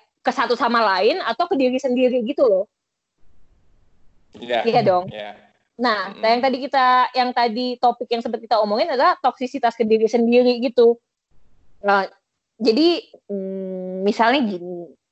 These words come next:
Speaker 1: misalnya gini,
Speaker 2: <laughs>
Speaker 1: kayak, misalnya deh, em, tadi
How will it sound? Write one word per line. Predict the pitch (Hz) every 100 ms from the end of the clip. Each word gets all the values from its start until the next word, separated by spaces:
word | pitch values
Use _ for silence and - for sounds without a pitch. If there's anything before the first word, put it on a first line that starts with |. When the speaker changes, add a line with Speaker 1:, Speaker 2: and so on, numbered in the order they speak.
| _ 190
Speaker 1:
misalnya | 190 208 208
gini, | 165 170 165
Speaker 2:
<laughs> | 151 143 147 _ _
Speaker 1:
kayak, | 208 202 214 208 - _ - _ _ _ _ _ _ _ 262
misalnya | 359 - 359
deh, | 415 440 294
em, | 254 247 240 240 240 - - _ _ _ _ _ - _ _ _ _ _ _ _ _ _ _ _ _
tadi | 262 294